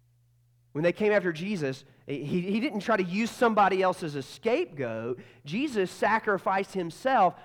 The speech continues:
to save us. That's the good news of the gospel.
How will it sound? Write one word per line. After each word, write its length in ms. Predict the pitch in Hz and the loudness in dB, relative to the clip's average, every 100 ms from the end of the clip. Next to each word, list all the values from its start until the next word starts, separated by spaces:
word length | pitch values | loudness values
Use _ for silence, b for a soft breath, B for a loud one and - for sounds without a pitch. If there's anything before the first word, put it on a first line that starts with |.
| B | B
to 420 | - 233 226 220 214 B | -8 -4 -4 -6 -10 B
save 580 | - - 208 202 190 165 - _ | -18 0 4 4 0 -6 -16 _
us. 640 | - 247 165 135 - - - _ _ _ _ _ _ _ _ _ _ _ _ | 0 2 2 -2 -12 -16 -20 _ _ _ _ _ _ _ _ _ _ _ _
That's 260 | 208 330 - | 2 2 0
the 100 | 226 | 0
good 160 | 214 | 2
news 180 | 196 185 | 2 0
of 80 | 160 | -2
the 80 | 151 | 0
gospel. 680 | 190 214 - - 196 339 | 0 0 -6 -8 -8 -8